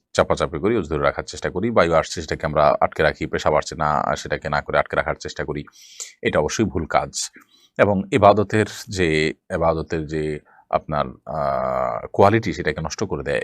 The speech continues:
এভাবে যদি আমরা ইবাদত করি। কারণ আপনি, আহ, পেশাবের বেগ, বায়ুর বেগ নিয়ে, উম, আহ, টয়লেটের বেগ নিয়ে যদি আপনি নামাজ পড়েন, তাহলে সেক্ষেত্রে সন্দেহাতীতভাবে সেই নামাজের ভিতরে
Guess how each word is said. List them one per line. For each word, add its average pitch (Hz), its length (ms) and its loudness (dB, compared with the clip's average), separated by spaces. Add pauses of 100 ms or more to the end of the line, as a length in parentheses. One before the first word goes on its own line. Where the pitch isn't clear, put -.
(100)
এভাবে 73 300 -2
যদি 69 160 -6
আমরা 67 160 -4
ইবাদত 65 240 -2
করি। 76 240 0 (360)
কারণ 110 380 4
আপনি, 92 480 0
আহ, 82 160 2
পেশাবের 90 360 0
বেগ, 80 220 2
বায়ুর 82 260 2
বেগ 98 340 4
নিয়ে, 78 400 0 (180)
উম, 67 540 -10
আহ, 52 680 -8
টয়লেটের 85 360 0
বেগ 95 200 8
নিয়ে 101 160 2
যদি 82 140 2
আপনি 82 140 -2
নামাজ 78 280 -2
পড়েন, 80 180 0
তাহলে 117 180 -4
সেক্ষেত্রে 110 360 -6
সন্দেহাতীতভাবে 98 580 -2
সেই - 140 -12
নামাজের 85 280 -4
ভিতরে 82 240 -6